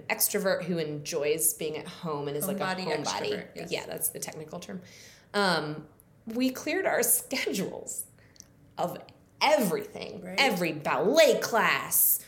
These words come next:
Speaker 1: school, childcare, babysitter, outing, social event, nothing. There's nada.
Speaker 2: Mm-hmm.
Speaker 1: There's nothing to do. And it wasn't terrible. I mean, what was happening in the world was terrible,
Speaker 2: Right.
Speaker 1: but, like, my actual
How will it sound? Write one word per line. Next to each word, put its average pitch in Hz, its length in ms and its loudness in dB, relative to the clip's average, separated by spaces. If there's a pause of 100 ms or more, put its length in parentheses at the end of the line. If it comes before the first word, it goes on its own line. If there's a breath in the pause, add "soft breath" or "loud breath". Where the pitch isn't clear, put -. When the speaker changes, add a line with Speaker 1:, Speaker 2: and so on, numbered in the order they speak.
Speaker 1:
school, 185 840 6 (140 loud breath)
childcare, 240 880 4 (220)
babysitter, 208 720 4 (240)
outing, 208 540 4
social 403 640 6
event, 214 360 4 (200)
nothing. 220 560 2
There's 208 200 6
nada. 247 680 4
Speaker 2:
Mm-hmm. 185 340 -4
Speaker 1:
There's 185 140 -2
nothing 320 360 4
to 269 40 4
do. 190 460 4 (380 loud breath)
And 175 80 -6
it - 160 -14
wasn't 277 720 -2 (640)
terrible. 185 600 0
I - 40 0
mean, 214 140 6
what 254 100 6
was - 180 0
happening 220 320 0
in 196 60 4
the 165 60 0
world 156 220 2
was 233 120 2
terrible, 254 420 -2
Speaker 2:
Right. 254 100 -8
Speaker 1:
but, 202 160 4
like, 185 200 2
my 185 240 2
actual 175 800 0